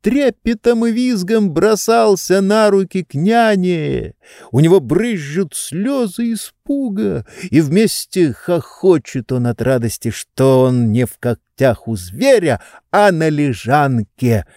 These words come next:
подле няни. Населилось воображение мальчика странными призраками.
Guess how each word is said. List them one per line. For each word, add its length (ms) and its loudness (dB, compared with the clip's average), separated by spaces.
подле 480 0
няни. 920 -6
Населилось 920 2
воображение 920 2
мальчика 720 0
странными 720 2
призраками. 1000 -10